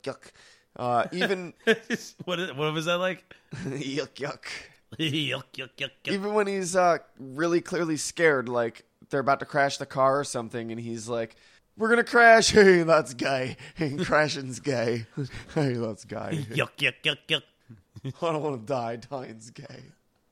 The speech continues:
Speaker 1: <laughs>
Speaker 2: Wonderful. <laughs>
Speaker 1: Then we got Zippy,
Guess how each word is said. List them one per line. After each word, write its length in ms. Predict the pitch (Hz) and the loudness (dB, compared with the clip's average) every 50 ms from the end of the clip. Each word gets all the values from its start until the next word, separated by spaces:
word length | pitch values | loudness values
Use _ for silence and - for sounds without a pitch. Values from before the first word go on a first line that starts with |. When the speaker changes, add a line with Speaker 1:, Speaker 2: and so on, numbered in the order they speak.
| _ _ _ _ _ _ _ - | _ _ _ _ _ _ _ -18
Speaker 1:
<laughs> 60 | - - - - - - - _ _ - _ _ _ _ _ _ _ _ _ _ _ _ _ _ _ _ - - - _ _ _ _ _ _ _ _ _ _ _ _ _ _ _ _ _ _ - - 427 - - _ _ _ _ _ _ _ _ _ _ | -16 -16 -16 -18 -18 -20 -20 _ _ -20 _ _ _ _ _ _ _ _ _ _ _ _ _ _ _ _ -20 -20 -20 _ _ _ _ _ _ _ _ _ _ _ _ _ _ _ _ _ _ -12 -10 -10 -10 -12 _ _ _ _ _ _ _ _ _ _
Speaker 2:
Wonderful. 560 | - 117 110 107 107 95 - - 92 90 92 95 _ _ _ _ _ - - - - - - - - - - - - - - - | -12 -12 -10 -10 -10 -12 -12 -12 -14 -14 -14 -16 _ _ _ _ _ -18 -18 -18 -18 -20 -20 -20 -20 -20 -20 -20 -20 -16 -8 -8
<laughs> 100 | 175 139 - 165 160 - - 147 143 143 _ - - - _ _ - - - - _ _ _ _ _ - | -8 -6 -6 -8 -8 -8 -8 -8 -8 -10 _ -20 -20 -20 _ _ -20 -20 -20 -20 _ _ _ _ _ -6
Speaker 1:
Then 140 | - 214 214 | -4 -4 -2
we 80 | 226 | 0
got 260 | 220 208 185 175 151 156 | 2 2 2 2 2 0
Zippy, 680 | 123 - - 214 202 - 180 165 135 113 101 95 | 0 4 6 6 6 4 -2 -4 -4 -6 -8 -10